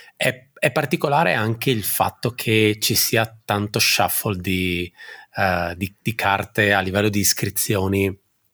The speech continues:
e permettono così tanto movimento all'interno della line-up di gara. È una cosa che raramente si vede, forse per il fatto che proprio ci sono quattro distanze, noi stiamo ignorando completamente la venti o venticinque, mi pare.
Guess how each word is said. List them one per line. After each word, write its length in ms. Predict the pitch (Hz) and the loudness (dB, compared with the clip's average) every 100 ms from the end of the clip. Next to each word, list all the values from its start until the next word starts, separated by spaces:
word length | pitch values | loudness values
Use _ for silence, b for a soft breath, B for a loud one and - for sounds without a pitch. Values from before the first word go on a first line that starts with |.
| _ _ _ _ | _ _ _ _
e 140 | - 123 | -4 0
permettono 540 | 110 107 107 120 98 | 2 2 2 -2 -2
così 260 | - 107 107 | -2 0 2
tanto 320 | 110 101 117 | 0 0 0
movimento 760 | 98 92 90 87 87 95 90 B B - | 0 0 -2 -2 -4 -4 -6 B B -4
all'interno 560 | 101 98 85 92 95 | -2 0 0 -2 -2
della 540 | 87 87 87 85 85 90 B B B | -2 -2 -2 -2 -4 -8 B B B
line-up 400 | 110 98 90 101 | -2 0 0 -2
di 100 | 101 | -4
gara. 360 | 95 87 87 | -2 0 -2
È 100 | 101 | -2
una 160 | 95 95 | -2 0
cosa 260 | 113 107 | 0 0
che 540 | - 104 95 92 85 82 b b b _ | -2 -4 -2 -2 -4 -8 b b b _
raramente 640 | - 113 110 110 113 120 120 | 0 2 4 4 4 4 0
si 140 | - | 0
vede, 280 | 104 98 113 | 2 2 2
forse 280 | - 190 - | 2 0 2
per 120 | 120 | 0
il 60 | 101 | -2
fatto 240 | - 110 | -2 -2
che 80 | 101 | -2
proprio 240 | 101 98 | -4 -2
ci 100 | 110 | 0
sono 380 | - 104 98 90 b b b b b | 0 0 0 -2 b b b b b
quattro 320 | - 101 - | 0 0 2
distanze, 600 | 110 101 - 98 98 120 110 | 2 2 0 -2 0 0 0
noi 180 | 107 | 0
stiamo 400 | 101 110 98 95 - | -2 0 0 0 0
ignorando 460 | 117 107 101 117 | 2 2 4 2
completamente 560 | 117 107 98 95 95 95 | 2 0 0 0 0 0
la 120 | 92 | -2
venti 560 | 87 95 98 - 98 92 | 0 -2 -2 -2 -2 -2
o 80 | 87 | -2
venticinque, 640 | 95 92 - - 90 98 | -2 -2 -2 -2 -4 -8
mi 80 | 92 | -8
pare. 320 | - 92 117 | -4 -4 -4